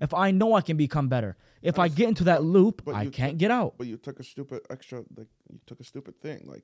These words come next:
Speaker 2: you
Speaker 1: I know, and I learned from it.
Speaker 2: I understand that. So it's like, I'm just telling you, if a, if a good commercial hits you up, if I was you, I would take it.
Speaker 1: Of course, but you have to be, they have to be known.
Speaker 2: I know, that's what I'm saying. Like,
Speaker 1: State Farm,
Speaker 2: like
Speaker 1: S-, uh,
Speaker 2: fucking
Speaker 1: Sonic.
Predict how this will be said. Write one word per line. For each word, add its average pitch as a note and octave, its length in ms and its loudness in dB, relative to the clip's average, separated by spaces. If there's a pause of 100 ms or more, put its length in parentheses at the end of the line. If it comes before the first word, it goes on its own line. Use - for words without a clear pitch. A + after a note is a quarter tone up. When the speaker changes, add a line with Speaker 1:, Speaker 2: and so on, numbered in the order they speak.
(120)
Speaker 2:
you - 180 -18
Speaker 1:
I E3 140 6
know, A3+ 180 8
and F3 140 2
I F3 60 2
learned C4 200 2
from B2 180 -2
it. F2+ 160 -10
Speaker 2:
I - 40 -16
understand B2 320 -12
that. - 100 -12
So - 100 -16
it's - 120 -14
like, - 240 -14 (420)
I'm B2+ 140 -14
just A2+ 140 -18
telling A#2+ 220 -14
you, - 160 -18 (200)
if C3+ 120 -12
a, B2+ 60 -20 (140)
if C#3 80 -16
a D3+ 60 -8
good C#3+ 180 -6
commercial D#3+ 340 -6
hits D3 240 -10
you C#3+ 80 -2
up, C#3+ 140 -6 (640)
if - 120 -20
I C#3+ 60 -4
was C#3+ 160 -2
you, C3+ 80 -2
I - 20 -2
would G#2+ 160 -4
take - 220 -10
it. - 20 -2
Speaker 1:
Of C#3 140 -4
course, E3+ 420 2
but B2+ 240 -6
you D3+ 100 0
have D#3+ 100 -2
to D3 80 -4
be, C3+ 80 -4
they D3 120 2
have D#3 200 0
to C#3 60 -2
be C3 100 0
known. C#3 440 -2
Speaker 2:
I A2+ 100 -6
know, D#3+ 160 -6
that's A#2 120 -10
what A#2+ 60 -10
I'm B2 100 -10
saying. C3+ 180 -10
Like, D2+ 80 -10
Speaker 1:
State F3 240 2
Farm, C#3+ 340 0
Speaker 2:
like G#2+ 80 -6
Speaker 1:
S-, - 160 -12
uh, D3 80 0
Speaker 2:
fucking B2 160 -4
Speaker 1:
Sonic. D#3+ 680 -2